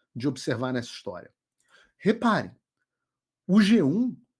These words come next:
foi aqui, nós fomos recebidos pelo membro mais antigo do Congresso, presidente da Comissão Tom Lantos de Direitos Humanos, não foi um deputadinho de quinta categoria.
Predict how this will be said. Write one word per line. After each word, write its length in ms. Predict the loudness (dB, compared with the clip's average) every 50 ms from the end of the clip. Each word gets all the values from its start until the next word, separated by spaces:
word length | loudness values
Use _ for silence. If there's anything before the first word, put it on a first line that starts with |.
| _ _
foi 240 | _ -6 0 2 2
aqui, 280 | 2 2 0 -6 -10 -6
nós 280 | -2 0 0 0 0
fomos 320 | -2 -4 -2 -2 0 0 -2
recebidos 680 | -2 -6 -8 -6 -6 -6 -6 -6 -6 -8 -8 -8 -8
pelo 240 | -6 -4 -4 -2 -2
membro 280 | -2 -4 -4 -4 -4
mais 260 | -4 -2 -4 -4 -4 -4
antigo 320 | -6 -6 -6 -8 -12 -12
do 80 | -12 -12
Congresso, 500 | -10 -8 -4 -2 -2 -2 -4 -6 -2 _
presidente 1000 | 4 6 6 6 6 4 0 0 0 2 2 4 4 4 4 2 0 -4 -4 -6 -8 -20 -20 -20 -20 -20 _ _ 0
da 160 | 2 4 4
Comissão 480 | 4 4 2 2 2 2 2 0 0 0
Tom 280 | 0 -2 0 0 2
Lantos 280 | 2 2 0 -2 -4 -8
de 80 | -10 -6
Direitos 340 | -2 0 0 0 0 -2 -4
Humanos, 260 | -2 -2 -2 -2 -2
não 120 | -2 -4 -4
foi 140 | -4 -2
um 40 | 0
deputadinho 560 | 0 -2 -2 -2 -2 -2 -2 -2 -2 -4 -4
de 80 | -6 -8
quinta 300 | -10 -8 -8 -6 -6 -6
categoria. 520 | -8 -8 -8 -8 -6 -6 -6 -6 -6 -8